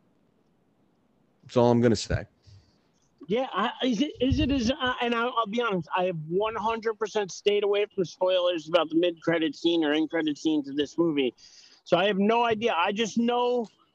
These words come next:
Speaker 2: that it's supposed to be epically crazy. Is it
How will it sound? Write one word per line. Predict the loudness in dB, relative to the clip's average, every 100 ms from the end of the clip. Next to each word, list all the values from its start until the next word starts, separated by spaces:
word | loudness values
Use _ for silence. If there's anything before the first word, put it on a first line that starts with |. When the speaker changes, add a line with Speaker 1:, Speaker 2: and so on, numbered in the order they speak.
| _ _ -2
Speaker 2:
that | -2 0
it's | -2 -2 0
supposed | 2 4 4 2 -2
to |
be | 0 2 4 2 0 -4
epically | -4 0 0 0 -2 -4
crazy. | -4 -2 0 0 0 -2 0
Is | 0 0
it | -2